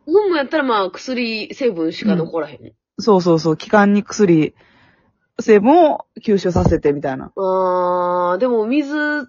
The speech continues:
Speaker 1: を入れた場合、
Speaker 2: うん。
Speaker 1: 心配やなってことか。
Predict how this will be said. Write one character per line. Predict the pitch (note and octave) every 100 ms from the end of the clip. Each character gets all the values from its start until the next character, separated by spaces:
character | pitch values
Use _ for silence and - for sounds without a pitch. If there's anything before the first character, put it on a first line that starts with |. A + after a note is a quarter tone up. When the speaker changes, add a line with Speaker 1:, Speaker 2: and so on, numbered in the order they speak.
| _ _ _ _ -
Speaker 1:
を | C4+
入 | A#3
れ | A#3
た | - -
場 | B3+ C#4+
合、 | G3
Speaker 2:
う |
ん。 | B3 C4 F#3+ C3+ - G3+ _ _ C4+ F#3 E3+
Speaker 1:
心 | A3+ G#3+
配 | G3
や | E3+
な | F#3+
っ |
て | F#3
こ |
と | C#3
か。 | B2+ -